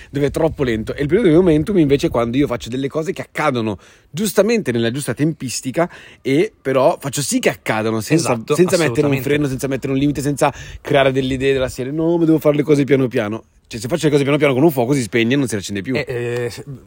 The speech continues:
Speaker 2: esatto, cioè, se faccio le cose troppo piano, va a finire che i legnetti piccoli bruciano tutti e poi non c'è più abbastanza fiamma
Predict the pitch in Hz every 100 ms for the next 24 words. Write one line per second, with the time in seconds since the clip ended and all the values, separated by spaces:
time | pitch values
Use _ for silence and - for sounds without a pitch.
0 | 143 143 139 151 - 135 117 120 101 -
1 | 117 135 - 143 127 143 107 - 139 -
2 | 156 151 123 104 113 127 - - - 107
3 | - 127 120 104 107 107 117 120 - 117
4 | 131 - 110 104 123 135 143 135 120 -
5 | 143 113 107 117 - 104 131 104 104 -
6 | 110 - 135 - 92 95 110